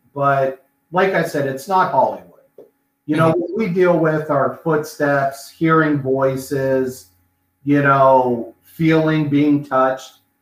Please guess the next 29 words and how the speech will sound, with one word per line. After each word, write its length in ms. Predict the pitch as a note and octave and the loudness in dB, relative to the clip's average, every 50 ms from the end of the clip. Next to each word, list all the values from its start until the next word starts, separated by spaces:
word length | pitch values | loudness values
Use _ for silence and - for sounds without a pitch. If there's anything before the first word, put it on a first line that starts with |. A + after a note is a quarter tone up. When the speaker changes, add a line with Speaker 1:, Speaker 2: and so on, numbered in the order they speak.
| _ _ _ - | _ _ _ -12
Speaker 1:
you 160 | C3 C3+ C3+ | -8 -6 -4
know, 560 | C#3 C3+ C3+ C3 C3 C3 C3 C3 - B2+ - - | -2 0 0 2 2 2 2 2 0 -2 -4 -2
things 300 | G3 G3+ G#3 G#3 F3+ E3+ | 0 0 0 0 -2 0
like 240 | E3+ D#3 C3+ - - | 0 0 0 0 -2
that. 440 | B2 A2 G2+ G2+ G2 - - - _ - C3 | -6 -4 -4 -4 -4 -6 -8 -12 _ -12 -8
You 140 | C3+ C3+ | -4 -2
know, 580 | C3 C3 C3 B2+ B2+ B2+ B2 A#2+ A#2 A#2 - - _ _ _ _ _ _ _ _ - | 0 0 2 2 2 2 0 0 -4 -6 -10 -16 _ _ _ _ _ _ _ _ -2
we 220 | C3+ D#3+ E3 E3+ | 2 2 4 4
haven't 380 | E3 E3 E3 E3 E3 E3 D3+ C#3+ | 4 4 4 4 4 2 0 0
run 220 | C#3+ D3 C#3+ C#3+ C#3+ | 2 2 2 2 0
into 280 | C#3+ C#3 C#3 - C3 C3 | 0 -2 -2 -2 0 0
anything 500 | C3+ C3+ C3 C3 C3 - C#3 C3 C3 C3 | 0 0 -2 -6 -6 -8 -8 -6 -6 -4
yet 300 | B2+ B2+ C3 C3 - - | -2 -2 -4 -4 -4 -6
that, 400 | B2 A#2+ A#2+ A#2 A2+ A2+ - _ _ _ _ _ _ _ _ _ - | -6 -6 -6 -6 -8 -10 -14 _ _ _ _ _ _ _ _ _ -8
you 120 | B2 B2 | -6 -4
know, 280 | B2 B2+ B2 B2 B2 B2 | -2 0 0 0 0 0
it's 160 | B2 B2 - | -2 -4 -8
staring 520 | - - - - D#3 D#3 D#3 D3+ D3 C#3 | -14 -8 -2 0 2 2 2 2 2 2
at 200 | D3 C#3+ C#3+ C#3+ | 2 2 2 2
us 120 | C#3+ C#3+ - | 0 -2 -4
from 180 | - C#3+ C3 | -4 -4 -2
down 260 | C3+ C#3+ C#3 C#3 C3+ C3 | 0 2 2 2 0 0
the 60 | C3 | 0
hallway 520 | C3+ D3 C#3+ C#3+ C#3 B2+ C3 B2+ B2+ B2+ | 4 4 6 6 4 4 0 -2 -4 -4
and 180 | B2 A#2+ A#2 - | -6 -8 -8 -6
charges 520 | - C3+ C3 D3 C#3 C3 C3 C3 A#2+ A#2+ | -4 0 0 0 0 0 -2 -6 -6 -4
us 240 | C3 B2 A#2+ - - | -6 -6 -8 -8 -10
growling 640 | - C3 B2 B2 B2+ B2+ B2+ B2+ B2 B2 B2 B2 A#2+ | -8 -6 -4 -2 0 -2 -2 -4 -4 -6 -8 -8 -8
and, 220 | A2+ A2+ A2 G#2+ | -10 -12 -14 -18